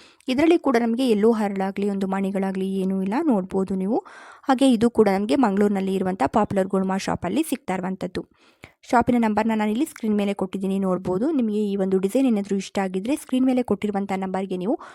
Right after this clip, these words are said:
WhatsApp ಮೂಲಕ ಆರ್ಡರ್ ಮಾಡ್ಬೋದು. ಫ್ರೀ ಶಿಪ್ಪಿಂಗ್ ಕೂಡ ಇರುತ್ತೆ.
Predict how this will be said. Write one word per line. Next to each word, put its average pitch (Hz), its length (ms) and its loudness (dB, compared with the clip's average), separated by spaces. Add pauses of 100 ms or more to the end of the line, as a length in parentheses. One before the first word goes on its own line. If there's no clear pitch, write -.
(220)
WhatsApp 262 380 4
ಮೂಲಕ 208 200 4
ಆರ್ಡರ್ 190 300 4
ಮಾಡ್ಬೋದು. 190 440 0
ಫ್ರೀ 240 160 0
ಶಿಪ್ಪಿಂಗ್ 190 360 -2
ಕೂಡ 185 140 0
ಇರುತ್ತೆ. 185 340 0